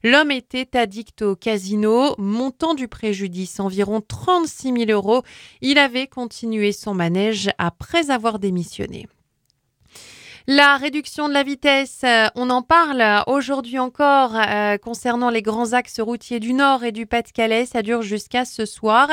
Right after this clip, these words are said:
Et c'est à cause, je vous le rappelle, d'un épisode de pollution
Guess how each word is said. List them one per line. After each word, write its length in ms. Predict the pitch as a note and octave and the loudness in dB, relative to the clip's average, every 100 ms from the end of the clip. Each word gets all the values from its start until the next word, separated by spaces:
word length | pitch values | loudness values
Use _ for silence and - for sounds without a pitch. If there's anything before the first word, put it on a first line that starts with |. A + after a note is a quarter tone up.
| D4+ - - - | -2 -6 -20 -14
Et 160 | - C#4 | 0 0
c'est 240 | C#4+ E4+ | 2 -2
à 100 | E4 | 0
cause, 520 | D#4 - D4 C#4 G#3+ G#3+ | -2 -2 0 0 -2 -4
je 160 | G3+ | -4
vous 160 | A#3+ B3 | -4 -2
le 80 | A#3+ | -2
rappelle, 480 | A3+ G#3+ B3 C#4+ | -2 -2 -4 -4
d'un 180 | G#3+ A3 | -2 -2
épisode 480 | A3 G#3+ A3+ A#3+ C4+ | -2 -8 -4 -2 -2
de 120 | G#3+ | -4
pollution 840 | G#3 - E4+ D#4 D4 - - C4+ | -4 0 2 2 -2 -6 -6 -2